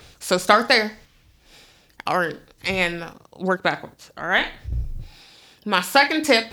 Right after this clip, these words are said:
is to sign up for a race and set the goal. I know that that sounds, like,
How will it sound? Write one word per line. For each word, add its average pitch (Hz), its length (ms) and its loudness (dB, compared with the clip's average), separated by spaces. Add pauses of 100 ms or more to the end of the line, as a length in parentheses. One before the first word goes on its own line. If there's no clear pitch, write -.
(100)
is 190 280 -2
to 196 480 -4
sign 240 340 2
up 277 140 0
for 254 160 0
a 220 60 0
race 185 340 0
and 196 160 -2
set 175 240 0
the 196 60 -4
goal. - 260 -6 (1300)
I 196 100 6
know 196 220 4
that 214 140 0
that 208 240 4
sounds, 196 420 2
like, 175 220 2